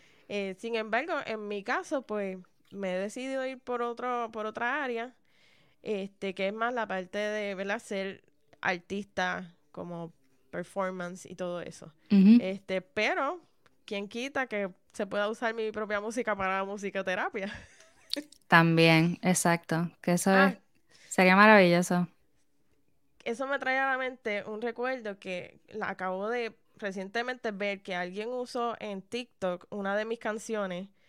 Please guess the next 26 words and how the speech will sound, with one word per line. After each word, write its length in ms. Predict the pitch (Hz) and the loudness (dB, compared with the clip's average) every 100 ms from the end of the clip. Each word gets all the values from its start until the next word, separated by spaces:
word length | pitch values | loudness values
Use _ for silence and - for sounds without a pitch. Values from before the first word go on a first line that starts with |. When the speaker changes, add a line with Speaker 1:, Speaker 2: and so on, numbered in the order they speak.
| _ _ - | _ _ 2
Speaker 2:
Ujú. 360 | 180 196 220 | 4 6 4
Speaker 1:
este, 680 | 202 202 - 202 190 175 196 _ _ _ _ | 2 -4 -8 -6 -4 -6 -8 _ _ _ _
y 100 | 214 | -10
fue 220 | 185 185 | -6 -4
como 260 | 196 220 208 | -4 -4 -4
bien 340 | 190 190 196 _ _ | -6 -8 -10 _ _
touching 500 | 214 208 - 180 170 | -2 -2 -4 -14 -14
para 340 | - 185 175 180 | -6 -4 -2 -4
mí, 160 | 190 | -8
porque 340 | 185 190 185 175 | -8 -10 -6 -6
la 80 | 180 | -6
persona 300 | 185 180 190 | -6 -6 -6
estaba 340 | 226 240 247 | -4 -4 -4
en 120 | 208 196 | -6 -6
el 100 | 190 | -6
hospital 600 | 185 185 175 185 202 277 _ _ | -8 -10 -4 -4 -4 -8 _ _
con 280 | - 190 180 | -10 -8 -10
tubos 640 | - 190 196 170 208 - _ _ | -10 -10 -8 -8 -10 -14 _ _
de 80 | 170 | -10
oxígeno 640 | 170 - 190 180 175 165 180 _ _ _ _ - 180 | -10 -10 -10 -8 -10 -14 -18 _ _ _ _ 0 2
y 100 | 175 | 4
Speaker 2:
Ujú. 40 | 196 | 4
Speaker 1:
estaba 320 | 220 196 202 | 2 0 -2
poniendo 360 | 226 240 247 247 | -4 -6 -2 -2
la 100 | 247 | -2
canción 580 | 240 262 277 262 269 | -4 -4 -4 -4 -6